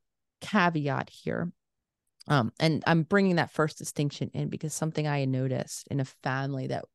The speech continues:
was not necessarily deeply emotionally or authentically emotionally connected because we didn't have that attunement. What we loved to do was to narrate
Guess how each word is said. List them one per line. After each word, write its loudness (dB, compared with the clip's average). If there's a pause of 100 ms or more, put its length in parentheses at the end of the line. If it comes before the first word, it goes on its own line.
(340)
was 4
not 2
necessarily 0
deeply -2
emotionally 2
or -2
authentically -4
emotionally -2
connected -6
because -12
we -4
didn't -4
have -6
that -4
attunement. -6 (960)
What -2
we 2
loved 4
to -2
do -6 (800)
was 0
to -2
narrate 2